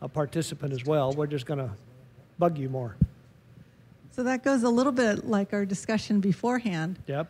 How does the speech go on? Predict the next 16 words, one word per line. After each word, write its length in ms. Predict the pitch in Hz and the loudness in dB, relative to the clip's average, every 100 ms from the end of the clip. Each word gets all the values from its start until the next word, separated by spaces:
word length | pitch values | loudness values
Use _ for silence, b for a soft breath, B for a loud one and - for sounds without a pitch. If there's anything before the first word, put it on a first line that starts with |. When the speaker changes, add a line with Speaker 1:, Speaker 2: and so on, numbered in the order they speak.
| - - | -10 -2
Speaker 2:
So 160 | 208 | 2
we 100 | 208 | 6
have 220 | 208 202 | 6 4
that 180 | 196 190 | 2 0
responsibility 1040 | 190 - 202 185 - 185 196 196 185 180 - B - | 0 -2 2 0 2 2 2 4 2 0 -2 B -6
that 100 | 202 | -2
we 80 | 208 | -2
can't 300 | - 226 220 | 0 -2 -2
turn 180 | 233 220 | -6 -4
a 40 | |
blind 340 | 185 202 202 | -2 -2 0
eye 160 | 196 190 | 0 0
to 160 | - 202 | 0 0
anything, 580 | 202 208 - 180 180 | 4 4 4 2 4
really. 400 | 180 190 208 196 - - - - - | 4 4 2 0 -4 -14 -20 -20 -8
Speaker 1:
Yep, 140 | 151 | -8